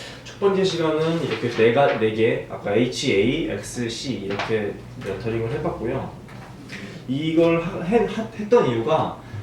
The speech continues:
다음 주, 그러니까 이번 주 월요일이죠. 이번 주 월요일 날 레터링 시간을 가졌었어요. 그때 주의해야 될 점들을 설명하기 위해서 했었던 거고, 이제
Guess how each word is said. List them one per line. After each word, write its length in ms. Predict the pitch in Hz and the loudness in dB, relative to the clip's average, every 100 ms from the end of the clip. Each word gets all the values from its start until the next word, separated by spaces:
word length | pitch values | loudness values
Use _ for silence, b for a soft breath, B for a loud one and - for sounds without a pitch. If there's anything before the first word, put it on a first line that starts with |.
| - | -8
다음 380 | 127 131 147 156 | -2 2 2 0
주, 360 | 139 131 117 110 | 0 2 2 0
그러니까 240 | 113 107 | 0 -2
이번 260 | 135 147 160 | 2 2 4
주 140 | 147 | 4
월요일이죠. 480 | 104 117 113 104 123 | 2 4 2 0 0
이번 240 | 127 120 120 | 0 0 -2
주 140 | 117 | -2
월요일 340 | 98 113 107 107 | 0 2 2 4
날 320 | 113 107 95 | 4 2 0
레터링 320 | 98 147 170 | -2 0 2
시간을 360 | - 147 127 101 | 2 0 0 -2
가졌었어요. 760 | 104 104 95 - 104 120 98 98 - | -4 -4 -8 -4 -2 -2 -4 -12 -12
그때 640 | 110 - 147 151 156 156 B B - | -12 -2 4 6 6 2 B B -10
주의해야 460 | - 131 170 170 | -2 4 6 8
될 160 | 147 131 | 6 2
점들을 480 | 120 110 113 104 98 | 0 -2 -2 -2 -2
설명하기 580 | 135 156 147 131 110 98 | -4 -4 -2 -2 -2 -2
위해서 580 | 98 98 98 92 - - | -2 -2 -4 -4 -6 -10
했었던 380 | 131 143 117 95 | -8 -6 -4 -4
거고, 440 | 90 131 143 147 B B B - | -2 0 -2 -4 B B B -14
이제 260 | 107 101 | -6 -6